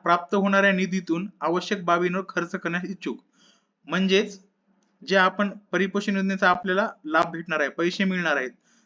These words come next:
तर तुम्ही हे कोणत्या बाबींवर खर्च करण्यास इच्छुक आहात,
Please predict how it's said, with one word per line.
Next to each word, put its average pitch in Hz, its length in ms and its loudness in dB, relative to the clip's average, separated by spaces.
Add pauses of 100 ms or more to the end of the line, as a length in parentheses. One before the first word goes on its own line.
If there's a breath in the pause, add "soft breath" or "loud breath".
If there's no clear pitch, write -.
(140)
तर 190 120 4
तुम्ही 208 280 2
हे 196 200 2 (220)
कोणत्या 208 440 2 (180)
बाबींवर 190 460 2
खर्च 190 220 2
करण्यास 190 420 0
इच्छुक 190 320 -6
आहात, 127 160 -2